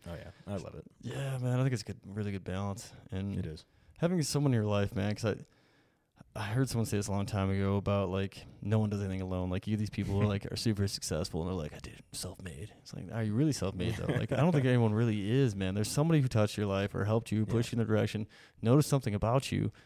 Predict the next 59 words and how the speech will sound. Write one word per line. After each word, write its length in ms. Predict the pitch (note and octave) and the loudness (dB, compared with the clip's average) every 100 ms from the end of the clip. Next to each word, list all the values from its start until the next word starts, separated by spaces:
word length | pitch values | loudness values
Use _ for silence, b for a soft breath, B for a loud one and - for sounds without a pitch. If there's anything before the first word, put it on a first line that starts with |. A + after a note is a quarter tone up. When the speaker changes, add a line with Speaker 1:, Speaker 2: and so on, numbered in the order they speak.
| B - | B -2
Speaker 2:
that 100 | A2 | 2
maybe 160 | A#2+ | 4
you 80 | B2 | 4
didn't 140 | A#2+ | 4
notice 200 | G#2+ G2+ | 4 2
about 180 | - E2 | 0 -2
yourself, 340 | - - D#2+ - - | -2 -6 -6 -8 -6
you 100 | - | -2
know? 140 | G2 A2 | 0 0
Speaker 1:
Mm-hmm. 120 | A2 b b b b - | -4 b b b b -6
Speaker 2:
Like 140 | A2+ | -2
that. 280 | A2+ F2+ - - - | 0 0 -2 -10 -10
Like, 160 | - G#2+ | -6 -2
I 80 | G#2+ | 0
don't 100 | A2 | 0
know 60 | G#2 | -2
if 80 | - - B B B B | -6 -16 B B B B
she 140 | - | -8
saw 140 | - G#2+ | -2 -2
you 80 | |
crunch 260 | A2 A#2 A2 | 2 0 0
some 140 | G#2+ | 0
numbers 340 | G#2+ A2+ G#2+ G2+ | 2 4 2 0
and 80 | G2+ | 0
was 80 | |
like, 160 | G2+ G#2 | 0 -2
"You're 460 | - - - _ - | -8 -20 -20 _ -12
pretty 160 | D#2+ | -10
fast." 400 | - - - - - - | -12 -18 -20 -20 -20 2
<laughs> 0 | |
Speaker 1:
<laughs> 540 | D3 A2 - D3 - - | 4 6 4 2 2 0
I 520 | - G3+ F#3+ A3+ G3 - - - B B G3+ A3 F3+ | 4 6 6 4 0 2 -4 -4 B B -10 -8 2
Speaker 2:
How'd 120 | C3+ | 4
you 40 | E3 | 4
Speaker 1:
don't 80 | D#3+ | 2
Speaker 2:
fi-, 80 | - | 0
how'd 140 | C3 | 0
you 60 | B2 | 2
figure 180 | B2 G#2+ | 0 0
out 60 | |
the 60 | G2 | -2
tip 180 | - - | -4 -2
that 180 | G2 F#2 | -2 -2
fast? 340 | G2 G2+ - | -4 -4 -4
<laughs> 40 | - | -2
Speaker 1:
if, 240 | A2 G2 - | -2 -4 -6
if 100 | A#2 | -4
I'm 140 | B2 C#3+ | -2 2
gonna 180 | C#3 | 2
be 120 | A#2 A2 | 2 4
a 80 | |
little 220 | G#2+ G#2+ G2 | 4 2 2
brutally 340 | G2 F#2 F2+ | 0 0 -2
honest, 280 | F2+ F2+ - | -2 -4 -4
I 40 | |
think 180 | F#2 G2 | -4 -4
it 40 | F#2+ | -2
was 320 | F2 F2+ - | -4 -6 -10
selfish 500 | - G#2 G2 G#2 - | -4 -2 0 -2 -6